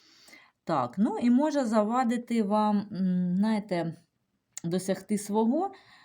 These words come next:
бажання дуже все прояснювати, от копати глибоко, м, в суть речей, да, можливо,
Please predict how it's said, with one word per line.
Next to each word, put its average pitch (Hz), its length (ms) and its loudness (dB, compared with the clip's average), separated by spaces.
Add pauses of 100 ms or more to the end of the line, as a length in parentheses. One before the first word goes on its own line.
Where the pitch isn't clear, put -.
(340)
бажання 247 720 2
дуже 233 640 2
все 226 320 -2
прояснювати, 170 1200 0
от - 360 -8
копати 208 600 2
глибоко, 165 800 0 (160)
м, 147 560 -8
в - 40 -20
суть 190 280 -4
речей, 220 520 -4 (300)
да, 240 340 0 (260)
можливо, 208 560 2